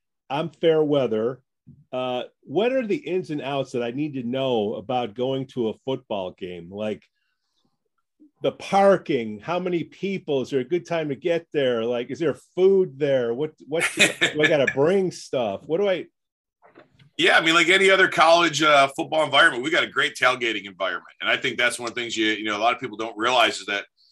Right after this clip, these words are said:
Speaker 2: on any given Saturday, we have a football game. There's gonna be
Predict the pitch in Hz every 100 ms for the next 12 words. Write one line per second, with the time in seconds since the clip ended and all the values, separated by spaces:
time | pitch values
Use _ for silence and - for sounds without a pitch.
0 | _ - 107 120 139 127 127 113 - 127
1 | 123 107 123 117 92 127 117 107 101 101
2 | 98 104 123 139 117 107 113 110